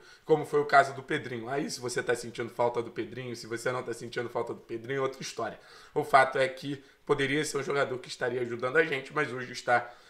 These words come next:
no Red Bull, assim como o Praxedes poderia estar ajudando o Inter, assim como o Eric Ramírez poderia estar ajudando o Bahia. São vários nomes de jogadores extremamente capacitados, jovens, mas extremamente capacitados,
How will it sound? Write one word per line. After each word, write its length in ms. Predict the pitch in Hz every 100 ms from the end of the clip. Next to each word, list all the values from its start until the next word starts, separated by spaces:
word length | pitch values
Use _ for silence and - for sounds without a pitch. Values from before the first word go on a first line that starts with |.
| -
no 100 | 147
Red 220 | 135 135
Bull, 240 | 113 123 131
assim 220 | - 123
como 180 | 131 120
o 40 |
Praxedes 580 | 131 123 - 131 131 -
poderia 320 | 117 117 127
estar 180 | - 123
ajudando 320 | 117 117 123
o 80 | 113
Inter, 340 | 139 135 120
assim 200 | 113 123
como 220 | 123 127 123
o 20 |
Eric 180 | 120 117
Ramírez 440 | - 117 139 120
poderia 340 | - 120 117 120
estar 200 | - 123
ajudando 380 | 117 110 120
o 20 | 113
Bahia. 440 | 110 117 127 120 - -
São 280 | - 156 135
vários 360 | 139 147 135 120
nomes 380 | 123 127 120 - - -
de 100 | 127
jogadores 520 | 127 131 123 123 117
extremamente 560 | 117 - 147 147 143 -
capacitados, 680 | 131 - 165 - 147 180 - - _ _
jovens, 500 | 156 165 175 175 - -
mas 180 | 143 139
extremamente 500 | - 131 127 123 -
capacitados, 640 | 120 120 - - 117